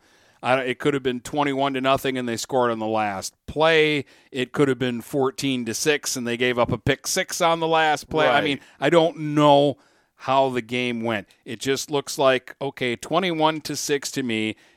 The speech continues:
Speaker 1: is North Branch hung in there, played all right. I wasn't expecting them to go out and score fifty points. Um, yeah, maybe I was expecting them to score more than six.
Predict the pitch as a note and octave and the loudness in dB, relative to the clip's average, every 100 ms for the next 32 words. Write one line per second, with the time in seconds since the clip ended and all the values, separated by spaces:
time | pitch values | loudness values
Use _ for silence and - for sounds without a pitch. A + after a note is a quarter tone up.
0 | - A2 G#2+ G#2 - A2 A#2+ B2 - C#3+ | -10 -6 -6 -6 -12 -8 -4 -4 0 0
1 | C3 - - _ _ _ _ _ - D#3 | 0 -6 -14 _ _ _ _ _ -2 0
2 | E3 D#3 D3+ D3 C#3+ C#3 - C#3+ D3+ D3 | 2 -2 -2 -2 0 0 -2 0 2 4
3 | C#3+ D3 B2 B2 B2 _ _ _ A#2+ G#2+ | 4 4 4 4 0 _ _ _ -10 -2
4 | A#2+ C3 C3 C#3+ - D#3 D3 C#3+ C3+ C3 | 0 0 -4 -6 -4 -2 -2 -6 -6 -2
5 | C3 B2+ - _ _ C3 B2+ B2+ B2+ B2+ | -2 -6 -14 _ _ -6 0 4 4 2
6 | A#2 - C3 - C3 - B2+ - A2+ A2+ | -6 -4 -2 0 -2 -2 -6 -4 -4 -4
7 | B2 - - _ _ _ _ _ - B2 | -6 -10 -10 _ _ _ _ _ -14 -6
8 | A2 G#2+ G#2+ G#2+ G#2+ G#2 - _ _ _ | -4 -2 -4 -6 -12 -16 -20 _ _ _
9 | _ _ _ _ _ _ _ _ - B3+ | _ _ _ _ _ _ _ _ -20 -18
10 | F3 C#3 C#3 C#3 C#3 C#3 C#3+ C#3 C3 B2+ | -18 -6 0 4 4 2 2 2 2 0
11 | C#3 - _ _ - - - C#3 - C3 | -8 -16 _ _ -16 -14 -6 -6 -6 -8
12 | A#2+ G#2 - B2 A#2 G#2+ F#2 F2 - D3 | -10 -10 -6 -4 -2 -4 -4 -8 -6 -6
13 | C#3 - - | -6 -8 -12